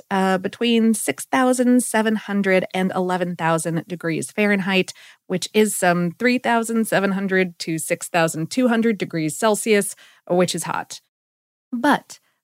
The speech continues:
the further you get from the sun's surface, the hotter the atmosphere seems to get. The temperature more than doubles through the chromosphere. And at the corona,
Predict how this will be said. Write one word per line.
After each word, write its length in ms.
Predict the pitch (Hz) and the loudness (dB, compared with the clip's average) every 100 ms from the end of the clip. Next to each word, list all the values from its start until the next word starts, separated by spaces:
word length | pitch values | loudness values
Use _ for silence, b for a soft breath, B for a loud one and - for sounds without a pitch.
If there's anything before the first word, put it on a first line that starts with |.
| _ | _
the 60 | 247 | -10
further 360 | - 277 311 330 | -4 -4 -2 -4
you 200 | 311 240 | -4 -2
get 260 | 247 - | -2 -4
from 240 | - 269 269 | -2 2 2
the 80 | |
sun's 340 | 262 262 247 233 | 2 0 0 0
surface, 540 | 277 285 180 135 - b b _ | -4 -2 -2 -2 -4 b b _
the 120 | 226 | -6
hotter 480 | 233 - 320 190 160 | -4 -2 0 2 0
the 200 | 165 - | -2 -6
atmosphere 560 | 262 - 196 - 180 175 | -4 -4 -4 -4 -2 -2
seems 340 | - 196 196 | -2 0 0
to 100 | - | -2
get. 340 | 202 202 - - b b b b - | -2 0 -2 -8 b b b b -2
The 160 | 262 | 0
temperature 560 | 262 330 339 - 311 302 | 0 0 0 0 2 4
more 220 | 254 254 | 4 4
than 220 | 262 254 220 | 4 2 2
doubles 540 | 240 233 156 - - - | 0 0 -2 -4 -10 -6
through 140 | 196 | -4
the 80 | 175 | -4
chromosphere. 800 | - 180 165 - - - - - b b b _ | -2 0 0 -2 -8 -10 -10 -14 b b b _
And 340 | 320 320 185 180 | 2 4 2 -2
at 80 | 202 | -6
the 60 | - | -8
corona, 560 | - 240 233 165 175 | -2 2 2 0 -6